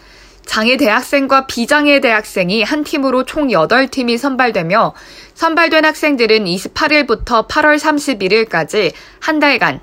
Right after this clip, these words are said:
온라인 발대식 이후 공기업이나 대기업 등 총 여덟 개 참여 기관 중 한 개 기관 탐방, 취업 정보 콘텐츠 제작 활동을 하게 됩니다.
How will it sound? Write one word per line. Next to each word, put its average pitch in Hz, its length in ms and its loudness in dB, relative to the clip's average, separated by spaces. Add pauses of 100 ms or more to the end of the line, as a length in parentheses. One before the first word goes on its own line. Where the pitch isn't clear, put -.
(300)
온라인 233 340 0
발대식 233 600 -2
이후 202 380 -4
공기업이나 202 960 0
대기업 202 500 -2
등 226 240 -2 (280)
총 302 220 -2
여덟 226 380 2
개 - 160 2
참여 339 320 -2
기관 214 400 -4
중 202 240 -2 (260)
한 311 240 -2
개 311 140 0
기관 233 340 -2
탐방, 233 400 -8 (400)
취업 330 300 -2
정보 214 340 -2
콘텐츠 285 460 -2
제작 220 320 -2
활동을 196 440 -2
하게 302 220 -2
됩니다. 165 540 -4